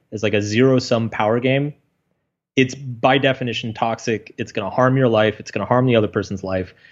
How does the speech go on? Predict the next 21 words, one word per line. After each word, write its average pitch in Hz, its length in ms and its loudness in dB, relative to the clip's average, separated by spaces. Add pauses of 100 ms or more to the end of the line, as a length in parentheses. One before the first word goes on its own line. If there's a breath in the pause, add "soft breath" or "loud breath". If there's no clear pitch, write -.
(160 soft breath)
Even 180 260 4
if 143 140 0
you're 131 160 6
winning 135 400 2
that 110 220 -4
power 98 260 0
game, 90 460 -10
it's 107 180 -10
gonna 98 180 -6
harm 90 200 -10
your 90 100 -12
life 90 320 -14
and 95 80 -14
it's 92 100 -16
gonna 92 160 -14
harm 92 200 -14
the 92 100 -14
other 87 100 -16
person's - 380 -18
life. - 140 -20 (560 soft breath)
Um, 101 480 4